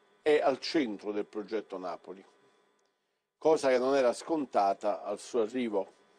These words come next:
Ed era da due anni che il Napoli non faceva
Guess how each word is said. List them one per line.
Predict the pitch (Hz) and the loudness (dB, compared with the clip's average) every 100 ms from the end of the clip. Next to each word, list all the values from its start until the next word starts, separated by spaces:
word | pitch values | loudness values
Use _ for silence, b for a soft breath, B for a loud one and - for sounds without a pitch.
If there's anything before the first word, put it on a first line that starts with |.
| _ _ _ _ _ _ _ _ _ _ _ _ _ _ _ _ | _ _ _ _ _ _ _ _ _ _ _ _ _ _ _ _
Ed | 147 131 | -6 2
era | 156 160 147 | 4 6 4
da | 135 | 4
due | 147 185 | 4 4
anni | 165 117 110 | 4 0 -4
che | 107 | -4
il | 107 | 0
Napoli | 120 117 113 | 0 2 0
non | 113 107 | -2 -4
faceva | 110 104 120 117 113 110 | -6 -4 -2 2 2 2